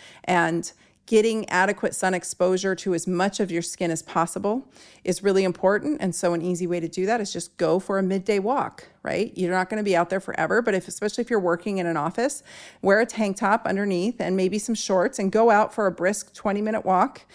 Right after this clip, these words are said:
It's gonna do your blood sugar lots of favors. It's gonna do your psyche lots of favors, but it's gonna get you that midday sun. And of course, we can only do that when the sun is in season. In Oregon, we get sun for, like, three months and then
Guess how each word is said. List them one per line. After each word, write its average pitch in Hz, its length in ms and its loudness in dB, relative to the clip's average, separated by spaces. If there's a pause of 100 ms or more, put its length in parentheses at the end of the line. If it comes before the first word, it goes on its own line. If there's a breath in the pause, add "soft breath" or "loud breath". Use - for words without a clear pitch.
(220 loud breath)
It's - 120 -10
gonna 220 180 2
do 196 240 2
your 185 160 2
blood 190 260 2
sugar 214 240 0
lots 196 220 2
of 202 100 -4
favors. 202 400 0
It's 180 160 -6
gonna 175 200 -2
do 170 100 -2
your 160 160 0
psyche 220 400 0
lots 170 260 0
of 175 80 -4
favors, 175 300 -2
but 175 160 -4
it's 175 140 -10
gonna 185 160 -4
get 190 180 -2
you 196 80 2
that 175 140 -2
midday 175 340 -2
sun. 175 460 -2 (360 loud breath)
And 220 220 0
of 214 140 -2
course, 208 260 0
we 214 80 -2
can 196 140 -4
only 180 180 0
do 170 140 -4
that 147 160 0
when 156 100 -4
the 160 80 -4
sun 160 220 -2
is 160 120 -4
in 156 120 -4
season. 202 480 -2
In 180 160 -2
Oregon, 165 360 0
we 160 80 -4
get 156 140 -6
sun 151 220 -4
for, 156 100 -6
like, 139 160 -4
three 160 180 -4
months 135 300 -6
and 135 140 -8
then 113 300 -8